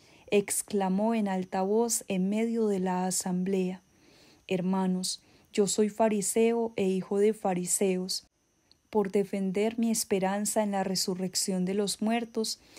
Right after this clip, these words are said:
me encuentro ahora procesado". Ante estas palabras, se originó una discusión entre saduceos y fariseos,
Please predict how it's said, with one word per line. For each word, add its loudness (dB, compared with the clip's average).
me 4
encuentro 0
ahora 2
procesado". 0
Ante 0
estas -2
palabras, 0
se 4
originó 0
una 0
discusión 0
entre 0
saduceos 0
y 0
fariseos, 0